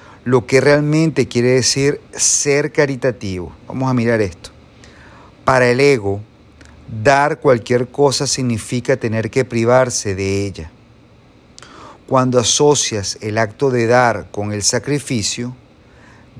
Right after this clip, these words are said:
das solamente porque crees que de alguna forma vas a obtener algo mejor y puedes, por lo tanto,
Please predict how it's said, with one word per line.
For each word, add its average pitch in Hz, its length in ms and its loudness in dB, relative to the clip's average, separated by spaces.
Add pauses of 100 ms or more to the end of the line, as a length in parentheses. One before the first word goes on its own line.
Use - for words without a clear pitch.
das 143 280 2
solamente 127 920 -2 (360)
porque 117 420 0
crees 131 600 2 (320)
que 131 160 0
de 120 60 2
alguna 143 380 2
forma 123 540 2
vas 113 280 0
a 139 40 0
obtener 131 480 -2
algo 127 340 0
mejor 117 460 0 (520)
y 151 280 -4 (440)
puedes, 127 480 4
por 110 220 0
lo 110 120 2
tanto, 151 500 0